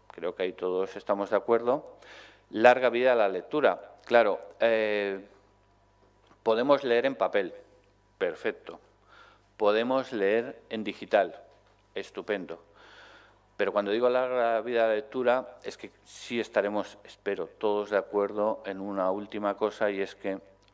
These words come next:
lo importante es que la gente lea. Por lo menos para mí, que lea en papel, que lea en digital, es lo de menos.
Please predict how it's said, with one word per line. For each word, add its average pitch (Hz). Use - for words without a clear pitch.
lo 120
importante 120
es 113
que 110
la 95
gente 95
lea. 82
Por 110
lo 101
menos 123
para 98
mí, 104
que 104
lea 131
en 120
papel, 101
que 101
lea 113
en 101
digital, 113
es 110
lo 107
de 92
menos. 80